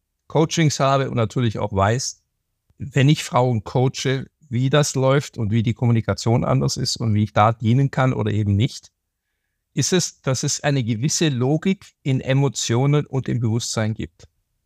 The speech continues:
Und dann ist es eben nicht mehr, ich bin halt, wo wir Männer dann sagen, "Jetzt ist aber gut", ne? Dann ist es ernst zu nehmen, es ist ernst zu nehmen, diese Emotionen, die da sind.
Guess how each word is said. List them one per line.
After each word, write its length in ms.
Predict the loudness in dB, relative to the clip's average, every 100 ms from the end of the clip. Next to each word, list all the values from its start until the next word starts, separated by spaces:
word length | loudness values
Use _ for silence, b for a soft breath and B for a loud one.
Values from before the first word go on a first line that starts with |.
| _ _ _
Und 180 | -6 2
dann 160 | 2
ist 160 | 2 0
es 120 | 0
eben 220 | 0 0
nicht 200 | 0 2
mehr, 200 | 0 0
ich 140 | -2 0
bin 240 | 2 2
halt, 400 | 2 2 0 -4 -8
wo 180 | -8 -4
wir 120 | 0
Männer 240 | 2 2
dann 160 | 2 2
sagen, 440 | 4 4 2 0
"Jetzt 500 | 0 0 0 -6 -12
ist 200 | -12 -4
aber 180 | 0 2
gut", 360 | 2 0 -4 -16 _
ne? 320 | -2 -2 -4 -12 -2
Dann 260 | 0 0 -4 _ _
ist 260 | -4 -2 -2
es 200 | -2 -4 0
ernst 420 | 0 0 -2 -4
zu 120 | 0
nehmen, 340 | 2 2 0
es 180 | -4 -8
ist 260 | -8 -10 _
ernst 460 | -2 0 0 -2 -4
zu 160 | -2 -2
nehmen, 420 | 0 0 -2 -8 _ _ _ _ _
diese 220 | -2 -2 0
Emotionen, 520 | 0 0 0 0 0
die 120 | -2
da 240 | 0 0
sind. 320 | -2 -4 -8